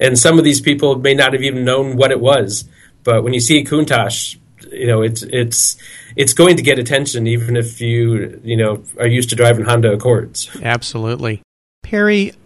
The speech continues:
Speaker 2: this part of the discussion, I like to talk a little bit about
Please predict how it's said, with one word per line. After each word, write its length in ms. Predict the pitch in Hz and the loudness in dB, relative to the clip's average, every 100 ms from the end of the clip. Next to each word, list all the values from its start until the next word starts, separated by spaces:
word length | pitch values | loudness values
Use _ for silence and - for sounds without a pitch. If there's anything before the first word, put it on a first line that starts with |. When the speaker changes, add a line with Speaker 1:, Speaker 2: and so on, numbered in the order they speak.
| _ _ _ _ | _ _ _ _
Speaker 2:
this 220 | - 240 | -8 -8
part 300 | - 214 190 | 0 2 4
of 120 | 165 131 | 4 2
the 400 | 131 127 117 110 | 0 2 0 -2
discussion, 640 | 117 - 147 139 - 123 | -4 -2 0 0 0 -2
I 140 | 120 | -2
like 240 | 117 135 151 | -2 -2 -2
to 80 | 127 | -4
talk 260 | - 123 | -2 -2
a 60 | 120 | -2
little 260 | 113 123 123 | -2 -2 0
bit 280 | 120 117 | 0 -2
about 480 | 117 113 113 110 113 | -4 -4 -2 0 -4